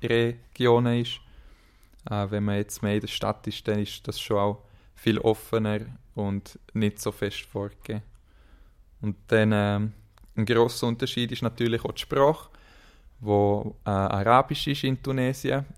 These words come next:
ist eine ganz andere Sprache als Deutsch. Da gibt's praktisch keine Parallelen zwischen diesen zwei Sprachen. Und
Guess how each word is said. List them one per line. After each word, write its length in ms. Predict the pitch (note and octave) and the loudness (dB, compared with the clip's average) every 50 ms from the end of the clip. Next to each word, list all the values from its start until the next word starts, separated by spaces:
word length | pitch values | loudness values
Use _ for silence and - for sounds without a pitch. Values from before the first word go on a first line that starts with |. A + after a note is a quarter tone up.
| - - | -14 -8
ist 220 | - G#2+ - - A2 | -6 -6 -4 -2 -2
eine 140 | G2+ G2+ - - | -4 -4 -4 -6
ganz 340 | - - A#2 C3 B2+ - - | -4 -2 -2 -2 -4 -4 -6
andere 360 | - - A#2+ B2 B2 C3 B2+ | -2 -2 -2 -2 -2 -4 -6
Sprache 520 | B2+ - - - B2 A#2+ B2 B2 - - B2 | -6 -8 -6 -4 -2 -2 -2 -2 -4 -6 -6
als 180 | A#2+ A#2+ - | -6 -6 -6
Deutsch. 400 | - B2 B2 B2 - - - - - - - - - - - - _ - | -6 -6 -6 -6 -6 -12 -16 -16 -16 -20 -20 -20 -20 -20 -20 -20 _ -8
Da 100 | - G#2 | -8 -4
gibt's 360 | - A2 G#2 - - - - | -2 -4 -4 -4 -8 -16 -16
praktisch 540 | - - - G#2+ G#2+ - - - - - - | -8 0 2 2 2 2 0 -10 -10 -10 -8
keine 280 | - - A#2 A#2 A#2 | -4 -2 0 0 0
Parallelen 580 | A#2 - B2 A#2+ B2 A2+ A2+ A#2 A#2 A#2 A#2 - | 0 0 0 2 2 2 2 2 2 2 -2 -4
zwischen 320 | - - A2+ - B2+ A#2+ | -6 -8 -6 -6 -6 -2
diesen 240 | - A#2+ A#2 A#2 A#2 | 0 0 0 0 -2
zwei 180 | - - A#2 A#2 | -2 -4 -2 -2
Sprachen. 680 | - - - A#2 A2+ A2 A2+ - - - - A#2+ B2 A#2+ - - - - - - _ - - - - - - - | -2 -4 -4 -2 0 0 0 -2 -4 -8 -6 -6 -6 -6 -12 -20 -20 -20 -20 -20 _ -20 -20 -20 -20 -20 -16 -6
Und 400 | - A2 G#2+ G#2+ G#2+ G#2+ G#2+ - | -2 0 2 2 2 2 0 -2